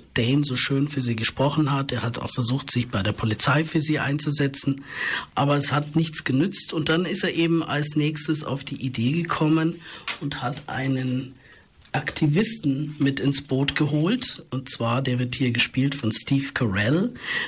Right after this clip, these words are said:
Das war so ein ganz bunter Vogel, Steven Goldstein, ein, äh,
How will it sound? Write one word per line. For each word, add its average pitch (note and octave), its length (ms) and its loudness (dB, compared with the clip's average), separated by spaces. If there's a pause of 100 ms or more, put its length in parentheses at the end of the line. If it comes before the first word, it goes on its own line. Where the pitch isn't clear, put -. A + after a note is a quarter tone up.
(140)
Das - 200 -2
war C3 160 2
so B2+ 120 2
ein A#2 400 2
ganz C3+ 240 2
bunter D#3+ 360 0
Vogel, F3 480 2
Steven D3 380 2
Goldstein, F3+ 800 0
ein, B2+ 420 0 (140)
äh, A#2 320 0